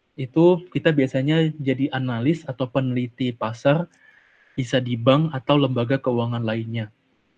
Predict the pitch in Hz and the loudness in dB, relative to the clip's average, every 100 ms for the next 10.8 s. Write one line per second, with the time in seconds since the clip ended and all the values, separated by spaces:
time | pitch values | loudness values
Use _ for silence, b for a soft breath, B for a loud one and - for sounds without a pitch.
0 | _ _ _ _ 131 135 160 151 160 156 | _ _ _ _ 2 4 4 2 2 2
1 | 135 - 127 - 127 127 127 151 151 135 | 0 -2 -6 -4 -2 -2 2 2 4 2
2 | 127 123 120 127 127 - 131 - 123 - | 2 0 0 -2 -2 -4 -6 -4 -6 -2
3 | 123 131 139 131 127 123 123 117 117 117 | -2 0 0 -2 -4 -4 -6 -6 -6 -6
4 | 127 123 123 120 120 127 135 - 135 120 | -4 -4 -4 -4 -6 -4 -6 -6 -6 -4
5 | 120 123 123 127 127 120 - 127 131 139 | -4 -4 -6 -6 -4 -4 -4 -8 -4 -2
6 | 139 139 _ - 131 131 135 139 - _ | -2 -4 _ -10 -6 0 4 4 0 _
7 | b b b - 131 127 127 143 147 139 | b b b -10 -6 -4 0 0 0 -2
8 | 120 123 117 127 160 135 131 156 160 160 | -6 -2 -2 0 -2 -2 -2 -2 -2 -6
9 | _ _ _ _ 147 147 135 135 131 131 | _ _ _ _ 0 2 2 2 0 0
10 | 127 135 143 131 127 123 123 | 0 -2 -2 -4 -2 -4 -4